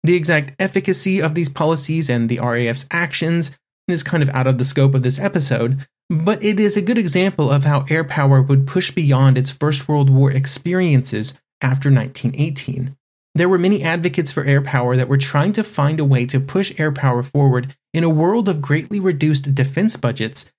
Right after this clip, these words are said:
and pushing into areas like aerial policing is an example of one of those attempts.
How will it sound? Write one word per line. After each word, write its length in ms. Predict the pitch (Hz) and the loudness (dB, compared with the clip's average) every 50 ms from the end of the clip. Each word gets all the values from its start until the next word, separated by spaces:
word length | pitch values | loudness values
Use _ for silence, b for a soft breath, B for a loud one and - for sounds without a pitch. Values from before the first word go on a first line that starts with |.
| _ _ | _ _
and 140 | - 170 160 | -4 -2 -2
pushing 300 | 135 - 214 - 240 233 | -2 -2 0 2 2 2
into 180 | 226 196 185 - | 2 2 0 -2
areas 460 | 175 170 170 175 170 170 165 151 139 | -2 0 0 2 2 2 0 0 2
like 320 | 156 143 139 139 139 - _ _ - | 2 2 2 0 -2 -8 _ _ -2
aerial 360 | 151 147 151 156 170 180 170 | 0 2 2 2 0 -2 -2
policing 640 | 135 - 160 151 202 226 - - 127 123 135 135 - - _ _ _ | -2 -2 0 2 2 2 2 0 0 0 0 0 -2 -8 _ _ _
is 140 | - 151 151 156 | 0 0 2 2
an 60 | 185 | 0
example 480 | 190 143 - - 123 127 135 143 143 | 0 0 0 0 0 0 0 0 0
of 120 | - 147 139 | 2 2 2
one 160 | 120 117 117 | 2 2 0
of 100 | 123 120 | 0 0
those 200 | 123 107 104 - | -2 -2 -2 -4
attempts. 580 | 117 - - - 170 143 139 139 - - - | -6 -4 -2 0 0 0 0 -2 -4 -6 -8